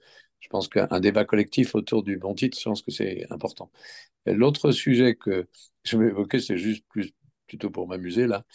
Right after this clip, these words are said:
mais quand Fabrice disait, euh, « Il faut toujours démarrer l'article et après le, le titre », alors moi j'ai fait sept ans de presse écrite, mais j'ai surtout fait de la radio et, et j'ai, euh, eu le défaut inverse,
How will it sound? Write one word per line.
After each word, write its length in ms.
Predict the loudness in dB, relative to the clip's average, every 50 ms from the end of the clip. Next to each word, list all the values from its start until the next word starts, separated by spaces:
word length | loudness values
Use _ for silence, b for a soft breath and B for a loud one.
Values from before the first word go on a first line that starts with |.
| B B B B B B B _ -8
mais 220 | -4 -4 -4 -4
quand 160 | -2 -2 -2 0
Fabrice 380 | 0 0 2 2 2 2 0
disait, 380 | -2 -6 -4 0 0 2 2 0 0 -2
euh, « 40 | -6
Il 80 | -8 -10
faut 200 | -10 -8 -8 -8
toujours 280 | -8 -6 -2 -2 0 0
démarrer 300 | 0 -2 -2 -2 -2 -2
l'article 420 | -4 -6 -6 -4 -4 -4 -2 0
et 60 | 0
après 400 | 0 0 -2 -2 -2 0 0 0
le, 200 | 0 -4 -8 -8 _ _ _ _ _ _ _ -6
le 120 | -6 -4
titre », 360 | 0 2 2 2 2 -2 -16 _ _ _ _ b b b _ _ _ -4
alors 140 | -4 -2 0
moi 160 | 2 2 2
j'ai 840 | 2 2 2 2 2 0 -2 -4 -4 -6 -6 -6 -6 -6 -6 -8 -8
fait 260 | -4 -2 0 0 0
sept 260 | 0 0 0 0 0
ans 60 | -4
de 60 | -4
presse 200 | -2 -2 -2 -2
écrite, 220 | -2 -2 -2 -2 -2
mais 100 | -2 -4
j'ai 80 | -4
surtout 280 | -4 -4 -6 -6 -6 -4
fait 120 | -2 -2
de 40 | -2
la 100 | -2 -2
radio 280 | -4 -2 0 0 2 2
et, 140 | 2 0 -2 b b b b b b _ -8
et 80 | -6
j'ai, 320 | -4 -2 -2 -2 -2 -4 -6 -6
euh, 420 | -6 -4 -2 -2 -2 -2 -2 -4 -2
eu 120 | 0 0
le 160 | 0 0 0 -2
défaut 380 | -2 -2 -2 -2 0 0 0
inverse, 460 | 0 0 -2 -2 -2 -4 -6 -16 -18